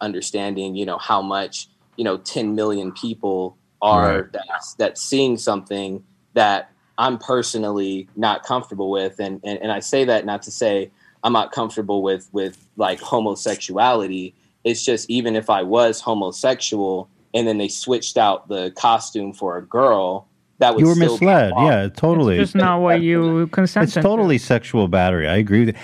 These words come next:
Speaker 2: And by the way, the fact that you played along with it, I just wanna, I just want to tell you that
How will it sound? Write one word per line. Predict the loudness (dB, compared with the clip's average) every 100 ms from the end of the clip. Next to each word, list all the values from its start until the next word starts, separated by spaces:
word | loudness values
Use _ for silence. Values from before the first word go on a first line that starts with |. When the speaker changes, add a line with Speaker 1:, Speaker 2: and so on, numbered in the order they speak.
| -2
Speaker 2:
And | 2
by | 4 4
the |
way, | 2
the | 2
fact | 0 0 0 2
that | 0 4
you | 4 4
played | 4 2 4
along | 4 4 4 2
with | 0
it, | 0 -2 -4 -16 _ 0
I | 2
just | 2 2
wanna, | 2 2 -4 -18 _ _ _ -20 -2
I | 2
just | 2 2
want | 2 2
to | -4
tell | -4 0 2
you | 0 -2
that | -2 -4